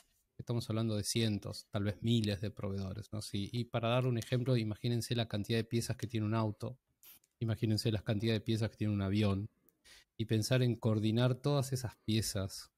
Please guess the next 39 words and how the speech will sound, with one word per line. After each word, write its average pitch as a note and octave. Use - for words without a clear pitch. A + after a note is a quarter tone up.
y A2
que G2+
las -
piezas G#2+
lleguen A2
de G#2+
manera G#2+
adecuada, G#2+
en G2+
el G2
momento G#2
adecuado, G#2
con G2+
la G2+
calidad G#2
adecuada G#2
para G2
poder A2+
construir A#2
ese -
avión, G#2+
es G2
realmente G2+
un G2
desafío. F#2+
Más C3
que -
nada D#3+
por, G#2+
por G#2
todas B2
las -
cosas B2
que -
están G#2
pasando G#2
hoy G2+
por G#2
hoy, A2